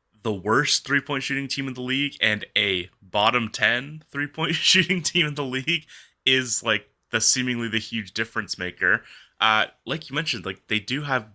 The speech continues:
defensive talent, but they've dropped from being a top ten defense to,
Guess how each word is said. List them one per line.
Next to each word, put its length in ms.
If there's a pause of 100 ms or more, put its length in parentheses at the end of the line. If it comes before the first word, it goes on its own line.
(120)
defensive 520
talent, 460
but 140
they've 180
dropped 360
from 180
being 260
a 80
top 420
ten 320
defense 520
to, 380